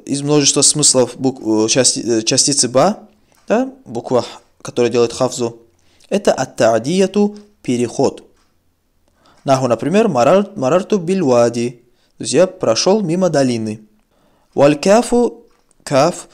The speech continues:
мин мааниха, из её смыслов, ат-ташбиху, это уподобление чему-либо.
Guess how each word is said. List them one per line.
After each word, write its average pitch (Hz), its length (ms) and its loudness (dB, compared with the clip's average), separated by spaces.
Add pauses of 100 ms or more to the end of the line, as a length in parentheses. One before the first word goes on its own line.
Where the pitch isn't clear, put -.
(140)
мин 175 180 -2
мааниха, 151 600 2
из 139 260 -4
её 151 220 0
смыслов, 156 760 0 (280)
ат-ташбиху, 185 720 0
это 160 260 -4
уподобление 127 580 0
чему-либо. 127 580 -6